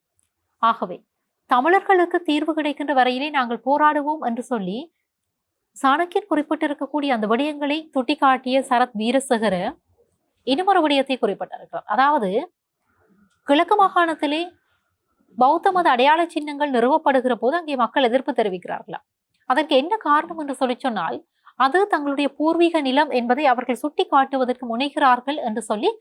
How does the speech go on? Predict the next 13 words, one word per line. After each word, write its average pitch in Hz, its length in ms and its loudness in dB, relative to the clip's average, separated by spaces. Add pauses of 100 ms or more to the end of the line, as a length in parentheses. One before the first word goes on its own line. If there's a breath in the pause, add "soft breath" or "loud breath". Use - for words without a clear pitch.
(260)
அவர் 247 320 2
குறிப்பிட்டிருக்கிறார். 196 680 -4
இந்த 285 180 0
விடயங்களை 339 440 2
எல்லாம் 269 320 0
நான் 233 300 -2
ஏன் 311 380 -2
இந்த 220 200 -4
இடத்திலே 240 440 -4
குறிப்பிடுகிறேன் 214 540 -4
என்று 190 160 -8
சொல்லி 180 260 -8
சொன்னால், - 460 -10